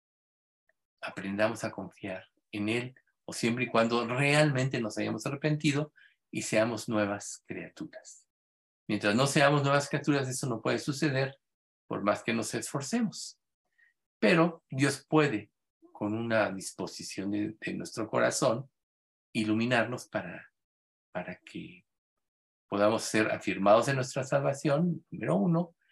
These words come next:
y ya firmes como hijos de Dios y compro-, comproba-, y, y mejor dicho, confirmados por el Espíritu Santo,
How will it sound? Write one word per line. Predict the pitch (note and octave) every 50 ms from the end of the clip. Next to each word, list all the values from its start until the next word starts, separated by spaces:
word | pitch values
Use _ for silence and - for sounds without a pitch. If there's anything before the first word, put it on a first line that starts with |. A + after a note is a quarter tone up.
| _ _ _ _ _ _
y | - - - A#2+
ya | B2 C#3 C3 - - _ _ - A#2+ -
firmes | - - - - E3 F3 F3 E3+ C#3 - -
como | - A#2 A2+ A#2+
hijos | B2+ - D3+ C#3
de | B2+ B2
Dios | B2 C#3 C3 B2+ - -
y |
compro-, | - - G#2 F#2+ - - G#2 G#2 - _
comproba-, | - - G2+ - G#2 G#2 G#2+ A2 A#2 - - - - _ _ _ _ _ _ -
y, | A2 A2 G#2+ G#2+ - - - -
y | G#2+ -
mejor | - G2+ F#2+ - A2+ A2
dicho, | A#2 A#2+ A2+ - A2+ F#2+ F2 E2+ - _ _ -
confirmados | - G2 - G#2+ G2+ G#2 A2+ A#2+ A#2+
por | - C3 B2
el | B2 B2
Espíritu | - - C3 B2 A#2+ - - C#3
Santo, | C3+ - C#3+ A#2+ G#2 G2+ A#2 A#2+ - -